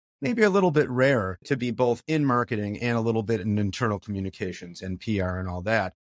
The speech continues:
I think in a lot of companies, there are divisions, you know? If you're in marketing, you're in marketing, and that's what you do. And that's pretty different from internal communications or H R, and the two don't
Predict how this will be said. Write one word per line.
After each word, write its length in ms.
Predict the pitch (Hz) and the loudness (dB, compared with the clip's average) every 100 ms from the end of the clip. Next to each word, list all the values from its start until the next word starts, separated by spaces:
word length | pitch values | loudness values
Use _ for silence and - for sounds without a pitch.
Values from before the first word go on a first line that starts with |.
| - | -12
I 40 | |
think 200 | - 151 | -4 -2
in 60 | 127 | 0
a 40 | |
lot 220 | 110 110 113 | 2 2 2
of 80 | |
companies, 640 | - 110 104 104 101 98 - _ _ _ _ - | 0 -6 -4 -6 -6 -8 -12 _ _ _ _ -2
there 160 | 120 | 2
are 240 | 117 123 120 | 4 2 0
divisions, 720 | - 139 208 113 73 - - _ - | 0 4 4 2 -8 -14 -16 _ -4
you 100 | 117 | 0
know? 260 | 113 139 - _ _ | 0 -2 -8 _ _
If 140 | 104 - | -10 -2
you're 300 | 113 107 110 _ | 2 2 -2 _
in 160 | 123 117 | 0 2
marketing, 480 | 110 127 156 156 151 | 4 2 2 2 2
you're 180 | 135 131 | 2 2
in 80 | |
marketing, 480 | 131 127 - - 85 | 2 2 0 -8 -8
and 100 | 90 | -4
that's 220 | 98 101 - | -4 -6 -8
what 120 | - | -10
you 80 | 107 | -2
do. 320 | 123 107 95 | 0 2 0
And 100 | 98 | -4
that's 200 | 95 - | -6 -10
pretty 260 | - 170 135 | -8 -2 -2
different 500 | 117 139 - 101 95 | 2 0 0 -6 -6
from 420 | - 98 95 95 - | -4 -2 -2 -2 -2
internal 480 | 113 107 135 127 117 | -4 -2 0 0 -2
communications 840 | 107 95 92 - 90 - 87 92 | -6 -8 -8 -8 -8 -8 -10 -8
or 140 | 87 | -4
H 240 | 95 90 98 | -2 -2 -2
R, 220 | 95 92 | 0 0
and 80 | 95 | -4
the 40 | |
two 280 | - - 117 | -4 -2 0
don't 300 | 117 104 | 0 -2